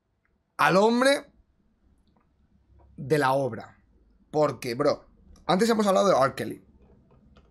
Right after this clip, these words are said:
Y hemos dicho R. Kelly. Bro, el problema de R. Kelly, cuando R. Kelly dejaba de hacer música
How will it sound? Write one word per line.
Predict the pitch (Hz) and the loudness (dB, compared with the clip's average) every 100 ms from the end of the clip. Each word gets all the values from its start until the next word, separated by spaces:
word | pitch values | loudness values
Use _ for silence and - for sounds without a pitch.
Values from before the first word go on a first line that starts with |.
| _ _ _ _ | _ _ _ _
Y | 123 | -8
hemos | 120 110 | -8 -8
dicho | 113 127 135 | -6 -2 -2
R. | - | -4
Kelly. | 101 113 | -12 -12
Bro, | 113 131 - _ _ _ _ _ _ _ - | -8 -8 -8 _ _ _ _ _ _ _ -14
el | 151 | -8
problema | 120 202 349 190 165 - _ _ _ _ - | -4 0 2 2 0 -4 _ _ _ _ -2
de | |
R. | 151 185 | 0 2
Kelly, | 196 196 156 151 - _ _ _ _ _ _ _ _ _ _ _ _ | 2 4 2 0 -8 _ _ _ _ _ _ _ _ _ _ _ _
cuando | 123 123 202 | -4 2 2
R. | 247 | 2
Kelly | 294 320 294 | 2 4 4
dejaba | 262 - 226 233 233 | 4 4 4 6 6
de | |
hacer | 226 202 208 | 4 4 2
música | 196 220 240 208 185 175 208 - | 4 4 2 0 2 4 4 0